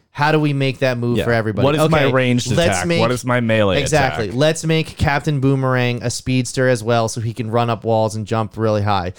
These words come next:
Speaker 1: Let's give Deadshot a jetpack. Let's give Harley Quinn a grappling gun. Let's just make King Shark jump really high. You know what I mean? Like, that's what I'm saying is
Speaker 2: And
Speaker 1: that
Speaker 2: swim
Speaker 1: <laughs>
Speaker 2: through the air
Speaker 1: swim
Speaker 2: somehow.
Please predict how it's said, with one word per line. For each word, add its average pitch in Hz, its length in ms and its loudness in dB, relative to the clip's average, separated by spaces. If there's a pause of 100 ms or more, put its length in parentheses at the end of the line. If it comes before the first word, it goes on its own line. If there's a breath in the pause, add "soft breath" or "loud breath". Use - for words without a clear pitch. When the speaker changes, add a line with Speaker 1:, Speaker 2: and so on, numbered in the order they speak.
(160 loud breath)
Speaker 1:
Let's 147 260 -2
give 151 280 0
Deadshot 131 500 0
a 120 60 -2
jetpack. 104 640 -2 (260 soft breath)
Let's 143 200 0
give 151 200 0
Harley 139 320 2
Quinn 139 220 0
a 135 60 0
grappling 120 460 0
gun. 87 260 -10 (220 soft breath)
Let's 147 240 -4
just 156 180 -2
make 143 320 -2
King 147 240 0
Shark 135 480 0
jump 123 380 0
really 113 300 0
high. 98 300 -2
You 104 120 -4
know 127 100 2
what 135 100 2
I 131 60 2
mean? 135 200 0
Like, 120 220 -2 (340 soft breath)
that's 180 240 0
what 185 100 2
I'm 147 120 0
saying 143 280 0
is 120 100 0
Speaker 2:
And 123 120 2
Speaker 1:
that 123 80 0
Speaker 2:
swim 117 600 -4
Speaker 1:
<laughs> - 40 -8
Speaker 2:
through 127 200 2
the 127 100 2 (120)
air 110 140 2
Speaker 1:
swim 196 220 2
Speaker 2:
somehow. 190 120 0